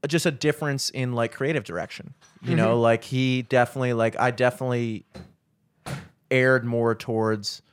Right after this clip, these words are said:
Speaker 1: the, a little bit, I don't wanna say, I guess, like, a little bit more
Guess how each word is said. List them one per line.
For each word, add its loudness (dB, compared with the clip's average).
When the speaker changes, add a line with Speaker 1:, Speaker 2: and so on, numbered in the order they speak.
Speaker 1:
the, -6
a 0
little 4
bit, 2
I -6
don't 0
wanna 2
say, -4
I 0
guess, 2
like, 2
a 0
little 2
bit 4
more 2